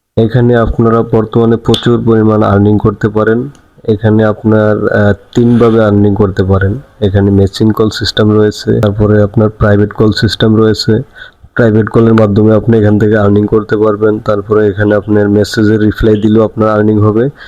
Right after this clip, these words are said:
অর্থাৎ আপনি তিনভাবে এখানে আর্নিং করতে পারেন। অনেক অ্যাপ্লিকেশন আছে যারা বলেন যে এখানে কল আসে না,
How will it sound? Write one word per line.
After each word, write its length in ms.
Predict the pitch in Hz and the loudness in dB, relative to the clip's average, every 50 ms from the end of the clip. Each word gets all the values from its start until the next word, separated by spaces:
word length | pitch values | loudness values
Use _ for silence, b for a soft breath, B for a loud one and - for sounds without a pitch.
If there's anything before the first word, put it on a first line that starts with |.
| B B B B B - | B B B B B -4
অর্থাৎ 280 | 110 104 - 120 113 | -4 -2 0 0 0
আপনি 260 | 113 110 - 123 120 113 - - | 0 0 0 0 -2 -2 -2 0
তিনভাবে 520 | 131 131 135 131 127 127 120 123 123 113 | 0 2 2 4 4 2 4 4 2 2
এখানে 320 | 104 120 113 117 143 190 208 B B B B B B B B B B | 2 0 0 0 0 0 -2 B B B B B B B B B B
আর্নিং 300 | - 110 113 113 113 113 | -2 0 2 2 2 2
করতে 260 | 113 113 104 104 113 | 2 0 0 0 0
পারেন। 320 | 104 101 98 98 98 98 95 - B B B B B B - | 0 0 0 0 0 -2 -4 -6 B B B B B B -2
অনেক 220 | 117 123 127 120 | 0 0 2 2
অ্যাপ্লিকেশন 560 | 123 120 110 117 117 120 123 117 - 135 127 | 0 0 0 0 0 0 0 0 0 0 0
আছে 240 | 123 120 107 120 113 | 0 0 0 0 0
যারা 240 | 110 110 107 110 110 | 2 2 2 2 0
বলেন 360 | 104 107 110 110 113 113 110 | 0 0 0 2 2 2 2
যে 200 | 107 110 110 110 | 2 2 2 0
এখানে 300 | 107 - - 110 107 107 104 | -2 -2 -2 -2 -2 -2 -2
কল 240 | - 120 113 113 113 | -2 -2 0 0 0
আসে 240 | 110 104 - - 107 | 0 -2 -4 -2 -2
না, 260 | 104 104 107 110 - | -2 0 -2 -2 -6